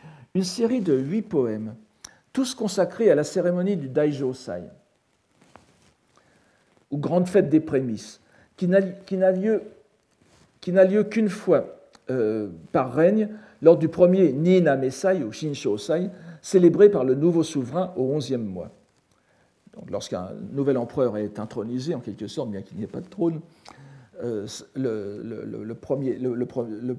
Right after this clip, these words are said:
le premier, euh, Shinshōsai qu'il fait est appelé le Daijōsai. Cette fête est éminemment consacrée aux dieux du ciel et de la terre,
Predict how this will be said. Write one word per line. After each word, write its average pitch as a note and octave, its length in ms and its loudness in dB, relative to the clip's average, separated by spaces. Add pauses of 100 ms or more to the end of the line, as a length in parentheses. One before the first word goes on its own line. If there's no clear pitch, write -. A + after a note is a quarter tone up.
le B2 100 -8
premier, C3+ 600 -4
euh, G#2 460 -8
Shinshōsai D3+ 920 -2
qu'il A2+ 200 -8
fait F#3+ 320 0
est C3 120 -6
appelé D#3+ 200 -2
le A#2 120 -2
Daijōsai. B2 640 -4 (1040)
Cette F#3 240 -2
fête A3+ 340 -2
est D#3 180 -4
éminemment G3+ 420 -2
consacrée F3 500 -6
aux C3+ 100 2
dieux D3+ 180 2
du D#3 120 -2
ciel D#3 260 0
et B2+ 60 0
de A#2+ 80 -8
la A2 100 0
terre, F2 340 -12